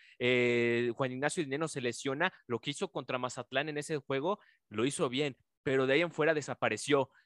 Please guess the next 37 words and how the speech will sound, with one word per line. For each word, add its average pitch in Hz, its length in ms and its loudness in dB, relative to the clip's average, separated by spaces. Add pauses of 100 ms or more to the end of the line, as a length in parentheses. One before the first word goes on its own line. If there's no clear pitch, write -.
Yo 175 180 6
creo 185 220 4
que 196 100 2
lo 175 60 4
importante 156 540 0
es - 60 -2
poner, 151 320 2
eh, 135 540 6 (260)
al 131 140 6
jugador, 139 500 6
este, 135 520 4
en 120 140 -8
su, - 160 -6
en 123 180 -4
los 127 160 2
pies 156 240 -2
en 175 100 -2
la 135 80 4
tierra, 185 360 6
porque 151 420 4 (500)
esto 165 220 2
fue 190 100 4
lo 202 120 4
que 180 100 0
pasó. 170 400 4 (180)
Cuando 170 640 8 (180)
empezamos 185 680 4
a 175 60 8
ver 226 160 6
lo 208 120 4
mejor 175 380 6
de 226 80 4
Manuel 170 260 2
Montejano, 185 520 2
empezamos 185 520 0
a 160 80 4
decir 180 340 4